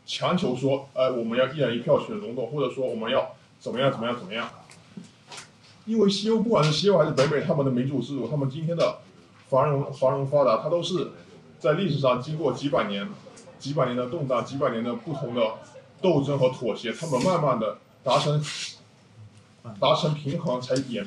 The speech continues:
逐渐演变到今天这种民主制度。所以我觉得这是一个很长的过程。我们如果说就希望中国五年后或者十年后就变成民主，就变成和美国一样，或者和英国一样，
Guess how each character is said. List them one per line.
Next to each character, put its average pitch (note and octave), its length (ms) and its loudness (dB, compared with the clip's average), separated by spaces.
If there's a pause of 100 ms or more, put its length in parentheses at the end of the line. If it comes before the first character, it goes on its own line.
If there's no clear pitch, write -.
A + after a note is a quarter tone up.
(100)
逐 C3 100 0
渐 F3 180 4
演 G#2+ 160 -2
变 F3+ 120 -2
到 C3+ 120 6
今 D#3 180 -6
天 F3 160 -2
这 F3 60 0
种 A2 160 -2
民 A2 120 -6
主 A#2+ 100 -6
制 D#3+ 220 -8
度。 A#2 180 -8 (720)
所 F#3 140 2
以 - 20 6
我 C#3+ 140 4
觉 B2+ 60 2
得 C3+ 60 -2
这 F#3+ 60 0
是 G3+ 140 0
一 - 20 -2
个 D3 60 -2
很 A#2 160 -4
长 A#2 160 -8
的 C#3+ 80 -4
过 F#3+ 240 0
程。 A#2 180 -8
我 A2 140 -6
们 B2+ 200 -2
如 E3+ 80 -4
果 F3 140 0
说 D3 220 -4
就 E3+ 100 2
希 - 180 0
望 D3+ 140 0
中 E3 120 -4
国 C#3+ 120 -2
五 A2+ 140 -2
年 A#2+ 180 -4
后 F3+ 80 0
或 D3+ 60 0
者 C3+ 60 2
十 - 140 -6
年 D#3 120 -4
后 C#3+ 240 0
就 F3 100 -4
变 E3+ 160 -2
成 B2+ 100 -2
民 B2+ 160 -4
主， C3 120 -4
就 E3+ 120 -6
变 E3+ 140 -4
成 C3 140 2
和 C3 100 -2
美 B2 160 -6
国 G#2 180 -8
一 B2+ 40 -2
样， A#2+ 120 -4
或 D#3 120 -8
者 B2+ 100 2
和 A#2 160 -6
英 D3+ 120 -6
国 G#2+ 140 -4
一 A2 40 -4
样， A2 200 -8